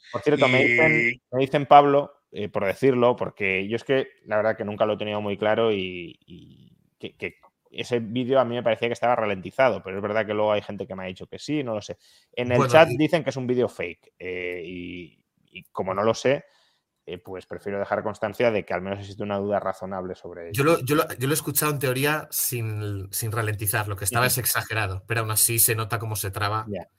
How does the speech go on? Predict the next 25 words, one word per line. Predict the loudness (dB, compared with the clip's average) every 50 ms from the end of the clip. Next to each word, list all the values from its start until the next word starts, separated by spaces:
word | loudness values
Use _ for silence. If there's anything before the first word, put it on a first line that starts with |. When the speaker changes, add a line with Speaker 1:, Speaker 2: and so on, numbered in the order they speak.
| _ _ _ -6
Speaker 1:
Bueno, | -4 -2 -2 -2
pero | -4 -4 -4
si | -4 -6
está | -2 4 6 8 10 10 10 10 10 10
Speaker 3:
Bueno, | 10 8 8 6 6 4 4
yo | 4
Speaker 1:
manipulado, | 4 4 4 2 2 4 6 8 10 10 10 10
a |
lo | 8 6
mejor | 2 -2 -2 2 2 2 4 2
es | 0 -2 -4
que | -4 -4
no | -4 -4
está, | -4 -4 -6 -6 -6 -8 _ -16 -8
quiero | -4 -4 -2
decir, | -2 -2 -4 -4
si | -2 0
lo | 0 0
necesita | 0 0 0 0 0 2 4 6
Speaker 2:
Yo | 6 6
hone-, |
Speaker 1:
manipular, | 6 6 4 4 2 2 0 2 2 4
Speaker 2:
yo | 4 4
Speaker 1:
está | 6 6
Speaker 2:
honestamente | 4 2 4 4 2 2 2 0 -2 _ 2